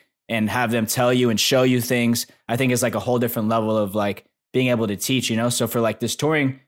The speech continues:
stuff, you know, people might look up to Nilo or other touring photographers, videographers and think, like, "Man, I wish I could be them." Like,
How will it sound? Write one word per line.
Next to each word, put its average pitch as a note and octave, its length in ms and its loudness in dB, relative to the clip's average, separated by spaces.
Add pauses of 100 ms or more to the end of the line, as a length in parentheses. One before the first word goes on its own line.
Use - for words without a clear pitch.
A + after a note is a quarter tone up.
(260)
stuff, C3 260 0
you C3 60 2
know, C3+ 200 2
people B2 280 0
might C#3 160 2
look C3 180 2
up B2+ 100 0
to B2+ 100 0
Nilo B2+ 380 4
or A#2+ 140 4
other B2+ 280 2
touring B2+ 280 -2
photographers, A#2+ 560 -2
videographers A#2 500 -2
and G#2 120 -4
think, A#2 200 -2
like, F#2+ 160 -8
"Man, B2 280 -2 (300)
I A2 60 -6
wish B2 180 -2
I B2 40 0
could A#2 140 -2
be B2+ 140 2
them." A#2+ 240 2
Like, A2 220 -2